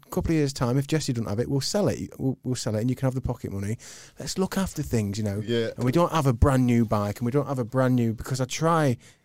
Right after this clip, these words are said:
Speaker 1: I think, to try and keep hold of some of that that you're talking about, 'cause it's, we live in a time where it is so comfortable now, and it is easy to get stuff. 'Cause, can you remember when you was a kid? You were a similar age, right? If I wanted to wear a Superman fucking suit, yeah, I had a pair of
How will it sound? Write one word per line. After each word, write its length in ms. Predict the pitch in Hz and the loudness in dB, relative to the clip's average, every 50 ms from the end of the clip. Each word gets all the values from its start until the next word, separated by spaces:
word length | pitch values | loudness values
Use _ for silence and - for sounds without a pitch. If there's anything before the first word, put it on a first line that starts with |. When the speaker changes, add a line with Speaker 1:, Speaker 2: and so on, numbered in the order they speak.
| _ | _
Speaker 1:
I 120 | - 147 165 | -6 -6 -6
think, 460 | 160 - 117 95 95 101 - - - | -4 -4 -4 -4 -4 -6 -10 -14 -18
to 100 | - - | -14 -12
try 180 | - - 139 | -8 -4 -2
and 80 | 139 131 | -2 -2
keep 260 | - - 139 127 - | -2 -2 -2 -2 0
hold 180 | - 143 147 131 | 2 2 0 0
of 40 | 117 | -2
some 200 | - - 156 139 | -4 0 0 0
of 60 | 143 | 2
that 140 | 170 - 87 | 0 -2 -2
that 60 | 107 | -2
you're 140 | 107 110 104 | -2 -2 -2
talking 300 | - - 160 165 - 135 | -4 -4 -6 -4 -4 -4
about, 180 | 113 107 92 - | -4 -4 -4 -4
'cause 160 | - 107 113 | -4 -4 -4
it's, 160 | 110 - - - - - _ _ _ _ _ _ _ _ _ _ _ | -4 -6 -10 -12 -18 -20 _ _ _ _ _ _ _ _ _ _ _
we 100 | 135 135 | 2 4
live 160 | 139 180 185 | 4 4 4
in 80 | 180 147 | 2 0
a 60 | 123 | 0
time 280 | - - 120 113 110 110 | 0 0 2 2 2 2
where 300 | 110 107 104 104 101 104 - - | 2 2 2 0 0 -4 -6 -6
it 120 | 127 123 | -4 -2
is 140 | 143 170 170 | 0 0 0
so 200 | - - 127 110 | -2 -2 -2 -2
comfortable 460 | 110 - 120 110 101 - - 104 104 | 0 0 -2 -2 -2 -4 -4 -4 -4
now, 160 | 98 90 87 95 | -4 -4 -6 -6
and 120 | 95 110 | -6 -6
it 60 | 117 - | -4 0
is 180 | 147 151 143 139 | -2 0 2 4
easy 240 | 131 117 104 110 | 4 4 4 0
to 100 | 98 - 101 | -2 -2 -2
get 200 | 98 104 - - | -4 -4 -6 -4
stuff. 220 | - - 95 92 - | -6 -6 -6 -6 -4
'Cause, 140 | - 110 | -6 -6
can 80 | 104 101 | -6 -6
you 220 | - - - - _ - | -10 -18 -20 -20 _ -2
remember 160 | 254 254 233 220 | -2 0 2 2
when 100 | 214 214 | 2 4
you 80 | 214 | 4
was 120 | 208 180 160 | 4 2 0
a 40 | |
kid? 220 | 143 - 135 110 107 | -2 0 0 2 4
You 80 | 139 | 4
were 40 | 175 160 | 4 4
a 20 | |
similar 360 | - - 147 135 123 117 107 | 2 2 2 4 4 4 2
age, 220 | 101 95 98 98 101 | 0 0 -2 -4 -4
right? 220 | 98 101 113 - - _ _ - - - - - - _ _ _ _ _ _ _ - _ _ - | -4 -4 -4 -6 -8 _ _ -20 -20 -20 -20 -20 -20 _ _ _ _ _ _ _ -20 _ _ -10
If 120 | 135 - | -4 0
I 100 | 180 202 | 4 4
wanted 220 | 220 202 151 151 - | 4 4 4 2 0
to 80 | - | 2
wear 140 | 156 160 147 | 4 4 4
a 60 | 135 | 4
Superman 500 | 135 - 165 156 147 - 120 113 104 104 | 4 4 4 4 6 6 4 4 2 2
fucking 280 | 98 - 87 - - 101 | 0 -4 -6 -4 -4 -4
suit, 300 | 92 - 104 95 - - | -4 -2 -2 -2 -4 -4
yeah, 180 | - 80 80 90 - | -6 -6 -8 -6 -4
I 120 | - 120 | -2 0
had 80 | 120 113 | 0 0
a 40 | 110 | 2
pair 360 | - 131 127 123 117 113 110 | 2 4 4 6 6 6 4
of 180 | 107 104 95 | 4 2 0